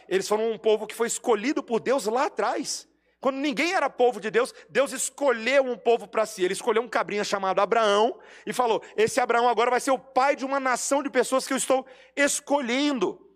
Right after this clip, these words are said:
certo? A eles pertence, aí ele diz também, a glória. Eles viram a glória de Deus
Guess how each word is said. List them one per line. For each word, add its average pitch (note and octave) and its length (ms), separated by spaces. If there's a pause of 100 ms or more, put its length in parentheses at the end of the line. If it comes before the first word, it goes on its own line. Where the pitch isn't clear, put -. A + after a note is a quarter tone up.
(160)
certo? C4 480 (200)
A A#3+ 180
eles D4+ 240
pertence, A#3+ 400
aí A3 100
ele G#3 140
diz G3+ 160
também, A3+ 320 (100)
a G#3+ 120
glória. F#3+ 840 (760)
Eles A#3+ 260
viram C#4 400
a C4+ 100
glória C#4+ 720
de C4 160
Deus A#3 560